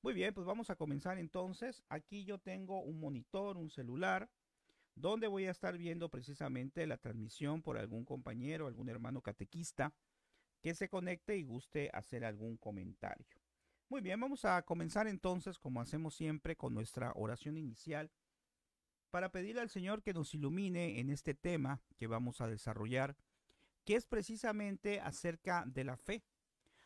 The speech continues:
Ahora que tantas cosas pasan en el mundo, ¿verdad? Tantas situaciones personales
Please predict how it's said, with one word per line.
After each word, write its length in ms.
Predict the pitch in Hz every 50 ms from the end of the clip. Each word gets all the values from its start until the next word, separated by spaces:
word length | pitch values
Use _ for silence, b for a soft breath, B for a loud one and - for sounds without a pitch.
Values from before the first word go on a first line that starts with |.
| b b b
Ahora 440 | - 127 143 147 156 165 180 180 180
que 240 | - - - 175 -
tantas 640 | _ - - - 269 277 262 - - 196 - -
cosas 400 | - - 196 196 - 202 170 -
pasan 400 | _ - 160 165 - - 180 160
en 100 | 131 131
el 160 | 120 117 113 120
mundo, 500 | 151 190 185 139 110 98 104 135 170 170 147 120
¿verdad? 440 | 107 101 98 98 98 104 107 110 -
Tantas 360 | - 123 131 139 135 139 -
situaciones 960 | - 104 98 - 90 98 139 - - 156 160 165 165 160 156 151 147 143 -
personales 1080 | - - 104 104 - - - - 107 123 147 156 151 147 143 135 131 - - - -